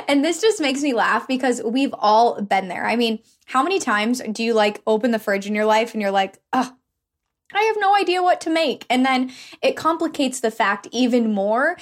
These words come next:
when you decide to be a little bit more mindful about your food choices. It's like,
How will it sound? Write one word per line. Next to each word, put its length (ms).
when 200
you 100
decide 680
to 500
be 120
a 60
little 200
bit 200
more 200
mindful 500
about 260
your 100
food 260
choices. 600
It's 180
like, 240